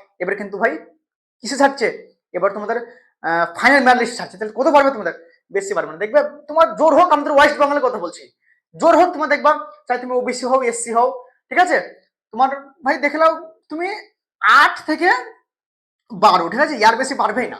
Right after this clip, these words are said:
আট থেকে বারো, ইয়ার বেশি বাড়বেই না। দেখবে তুমি দেখে নিও, যখন অফিসিয়ালি যখন তোমাদের রেজাল্ট চলে আসবে তখন তোমরা দেখে নেবে ভাই। কেন ভাই তিন চার বছরের এই যে মানে ডাটাগুলো আমি সেই হিসাবে বলছি, কারণ গত বছর তো একটু ভাই একসঙ্গে করে দিয়েছে বলে ল্যাপটা ঝাপটা হয়েছে,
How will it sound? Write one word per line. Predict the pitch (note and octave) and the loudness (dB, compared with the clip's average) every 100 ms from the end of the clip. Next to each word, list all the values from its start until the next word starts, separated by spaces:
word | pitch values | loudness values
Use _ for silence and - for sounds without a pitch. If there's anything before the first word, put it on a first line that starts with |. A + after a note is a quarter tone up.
| - _ _ | -20 _ _
আট | - A3 - | 0 0 0
থেকে | C4 | -2
বারো, | F3 F3 | 0 0
ইয়ার | F#3 | -2
বেশি | G#3+ - | -4 -2
বাড়বেই | F3+ F3+ E3+ | -2 -2 -6
না। | C3+ | -8
দেখবে | D#3 F3 | -8 -10
তুমি | G#3 | -8
দেখে | F#3 F3+ | -8 -8
নিও, | F#3+ B3+ - _ _ | -8 -10 -10 _ _
যখন | F#3+ F#3+ - | -20 -16 -6
অফিসিয়ালি | F#3 G#3+ A3 A3+ | -6 -4 -4 -6
যখন | G3 G#3+ | -6 -12
তোমাদের | G3+ F#3+ F#3 | -12 -10 -6
রেজাল্ট | F3+ G#3 | -2 -2
চলে | F#3+ F#3 | 0 -2
আসবে | F#3+ | -2
তখন | B3+ A3 | -10 -14
তোমরা | F#3 E3 | -10 -10
দেখে | C3+ C3 | -10 -14
নেবে | B2+ | -14
ভাই। | A#2+ - _ _ _ - | -14 -18 _ _ _ -2
কেন | A#3+ | 2
ভাই | B3 D4 E4 - _ _ _ _ A3+ | 4 2 0 -14 _ _ _ _ -10
তিন | A#3+ | 0
চার | B3+ | 0
বছরের | A#3+ C4 C4+ - - _ _ _ - | 0 -2 -2 -2 -8 _ _ _ -4
এই | G#3+ | 2
যে | C4 B3+ | 4 4
মানে | B3 C4 B3+ F#3 G#3+ | 2 -2 -2 -2 0
ডাটাগুলো | G#3 A3+ B3 | 0 2 0
আমি | C4 A3 - | 0 -6 -2
সেই | C#4+ | 0
হিসাবে | C#4 C4 | 4 4
বলছি, | F#3+ E3+ - C#3+ | 2 -4 -10 -10
কারণ | G#3+ A#3+ A#3+ - _ _ _ _ _ _ D#3+ D3+ _ _ | -6 -4 -6 -14 _ _ _ _ _ _ _ _ _ _
গত | E3 E3+ | -6 -2
বছর | G#3+ B3 | -2 -2
তো | B3+ | -4
একটু | C4 B3+ | -6 -4
ভাই | C4+ | 2
একসঙ্গে | B3 A3+ B3+ B3+ | 2 0 -2 -2
করে | B3+ A#3+ | -2 -2
দিয়েছে | B3 | -2
বলে | B3+ B3 A#3+ G#3+ | -2 0 0 2
ল্যাপটা | G#3+ A#3 | 2 2
ঝাপটা | A3+ A3+ F#3+ | 0 0 -2
হয়েছে, | E3+ - | -2 -8